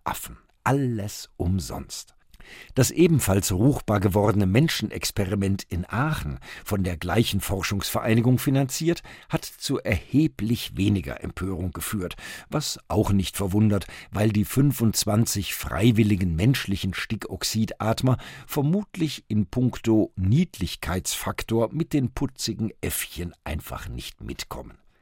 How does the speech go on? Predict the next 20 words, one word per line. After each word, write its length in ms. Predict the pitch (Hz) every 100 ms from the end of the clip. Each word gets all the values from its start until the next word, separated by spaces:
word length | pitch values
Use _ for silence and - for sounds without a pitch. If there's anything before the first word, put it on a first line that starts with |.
| _ -
Trotzdem 580 | 135 185 - - 82 64 - - -
bleibt 420 | - - 190 - -
auch 160 | 107
hier 240 | - 131 165
die 100 | 113
Frage, 680 | - - 69 117 131 82
wozu 640 | 104 147 - - - 254 202
brauchen 580 | - - 262 - 147 98
wir 100 | 92
solcherlei 540 | 101 98 78 76 78
Forschung, 560 | - 80 67 - 76 - - - -
wo 100 | 151
doch 160 | 170 135
seit 280 | - 139 104
Jahren 680 | 117 135 165 143 113 143 101
auf 260 | 107 - -
unseren 480 | 170 143 123 123
Straßen 720 | - - - 101 117 - - -
ein 280 | 107 110
groß 460 | - 85 147 165